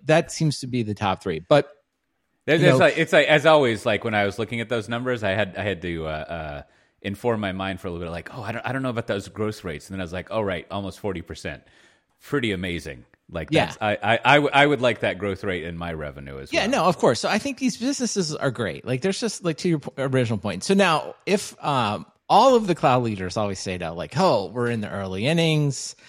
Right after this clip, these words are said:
Speaker 1: It's only gonna get bigger." So I actually tried to, like, say, "Okay, like, well, what is, like, how big is this actual market?" Right? So,
Speaker 2: Mm.
Speaker 1: because I think what we ought to start thinking about is, like, okay, exactly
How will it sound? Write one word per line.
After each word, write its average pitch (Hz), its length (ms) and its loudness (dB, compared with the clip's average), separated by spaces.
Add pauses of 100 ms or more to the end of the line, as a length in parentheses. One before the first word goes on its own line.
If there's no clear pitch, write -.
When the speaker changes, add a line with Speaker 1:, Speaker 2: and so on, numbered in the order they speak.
(160)
Speaker 1:
It's 107 200 -6
only 123 180 2
gonna 113 140 2
get 107 100 -2
bigger." 104 140 -2
So 175 100 2
I 175 100 6
actually 175 260 0
tried 156 280 4
to, 147 60 2
like, 113 240 2
say, 117 140 -2
"Okay, 156 200 2
like, 156 220 2 (420)
well, 180 200 8
what 196 300 2
is, 180 460 0 (140)
like, - 280 0
how 233 320 0
big 151 340 2
is 135 140 -4
this 127 240 -8
actual 110 460 -4
market?" 85 420 -8
Right? 107 220 -6
So, 127 380 4 (280)
Speaker 2:
Mm. 156 200 -10
Speaker 1:
because 165 160 2
I 202 60 2
think 269 160 0
what 226 100 6
we 175 80 6
ought 160 60 6
to 147 280 2
start 147 220 -2
thinking 139 240 -2
about 107 240 0
is, 107 180 -6
like, 98 200 -8 (100)
okay, 98 460 -8 (260)
exactly 180 800 -2